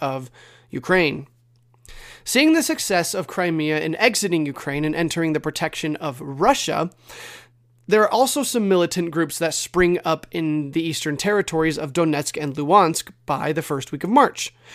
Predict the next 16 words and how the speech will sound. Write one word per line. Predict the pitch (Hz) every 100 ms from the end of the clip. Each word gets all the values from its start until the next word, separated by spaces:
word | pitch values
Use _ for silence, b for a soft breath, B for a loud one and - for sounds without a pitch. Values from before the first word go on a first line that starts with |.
| B
Clashes | - 190 175 170
are | 175
re-, | 160 -
reported | 170 - 160 151 156
as | 160 -
pro-Russian | - 208 226 202 180 196
groups | 170 156 131
attack | 180 - - 139 135 -
government | - 139 143 147 147
buildings | 170 170 180 165
and | 156 139
collide | 139 160 185 180
with | 170 -
pro-European | 156 147 139 135 139 - 202 208
Union | 214 262 208 160
groups. | 139 139 - -